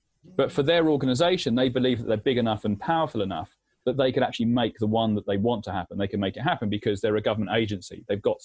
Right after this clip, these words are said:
or they're such a big player in that market. You know, they make, you know, they've got, like, twenty-five percent of the market, so they can actually shape that market. So understanding how people, uh, the different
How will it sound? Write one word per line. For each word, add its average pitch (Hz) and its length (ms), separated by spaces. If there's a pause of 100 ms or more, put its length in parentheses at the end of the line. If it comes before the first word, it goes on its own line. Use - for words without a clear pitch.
(340)
or 101 220
they're 104 200
such - 320
a 98 120 (160)
big 110 300 (100)
player 127 400
in 98 120
that 98 200
market. 135 580 (480)
You 123 100
know, 95 120
they 113 160
make, 120 420 (220)
you 127 80
know, 95 160
they've 117 260
got, 127 200
like, 101 220
twenty-five 110 420
percent 104 260
of 98 60
the 98 60
market, 143 440
so 107 80
they 131 160
can 147 120
actually 107 220
shape - 400
that - 140
market. 127 440 (560)
So - 140
understanding 175 960 (240)
how 170 260
people, 143 500
uh, 135 80 (320)
the 135 80
different 143 420